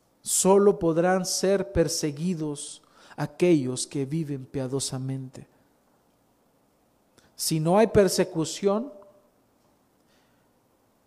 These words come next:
por lo menos debería de haber hostilidad.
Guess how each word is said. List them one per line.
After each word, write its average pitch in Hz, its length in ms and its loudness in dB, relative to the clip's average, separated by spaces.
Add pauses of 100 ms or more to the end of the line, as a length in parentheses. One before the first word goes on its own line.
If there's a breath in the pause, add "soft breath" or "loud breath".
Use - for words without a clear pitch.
(360)
por - 160 -8
lo 151 120 0
menos 165 600 -8 (100)
debería 143 500 -2
de 151 80 -4
haber 151 240 -2
hostilidad. 131 720 -10